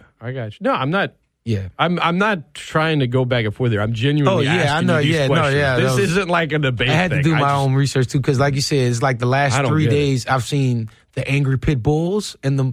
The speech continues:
Speaker 2: and the, the bored monkeys just take off,
Speaker 1: That's
Speaker 2: take
Speaker 1: the
Speaker 2: over the
Speaker 1: bored
Speaker 2: internet.
Speaker 1: mon-, yeah, Josh Hart,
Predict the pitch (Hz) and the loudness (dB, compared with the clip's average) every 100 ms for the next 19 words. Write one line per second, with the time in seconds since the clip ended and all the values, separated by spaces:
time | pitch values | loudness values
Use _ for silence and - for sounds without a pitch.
0 | 135 131 127 113 127 110 143 147 120 131 | -2 0 0 -2 -2 0 0 0 0 0
1 | 131 117 101 98 - _ - 101 - 156 | 0 -2 -8 -12 -14 _ -16 -16 -6 -4
2 | 139 135 127 110 127 170 156 135 120 123 | 0 0 0 -2 -2 -2 -2 -2 -2 -2
3 | 113 107 101 110 92 107 101 - 98 110 | -2 -4 -8 -12 -10 -8 -8 -8 -8 -8